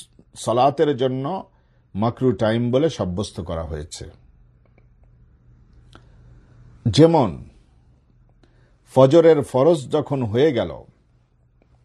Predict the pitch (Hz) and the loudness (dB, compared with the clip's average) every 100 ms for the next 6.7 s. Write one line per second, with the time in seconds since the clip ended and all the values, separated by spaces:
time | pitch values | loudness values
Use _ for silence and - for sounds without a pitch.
0 | _ _ _ _ _ _ _ _ 151 135 | _ _ _ _ _ _ _ _ -2 -2
1 | - 143 175 175 190 175 131 139 - 147 | 0 4 4 4 0 2 0 -2 -2 -2
2 | 123 92 156 156 180 185 190 - _ _ | -2 -2 -4 -4 -2 0 -2 -6 _ _
3 | _ _ _ _ _ - 151 139 - 147 | _ _ _ _ _ -4 -2 -2 0 4
4 | 190 214 - 165 131 - 151 151 151 151 | 6 4 0 0 0 -2 0 2 2 2
5 | 143 120 _ _ - 123 143 175 185 131 | 0 -4 _ _ -6 -2 0 2 2 2
6 | 101 139 - 175 151 101 78 | -2 -2 4 4 4 -6 -10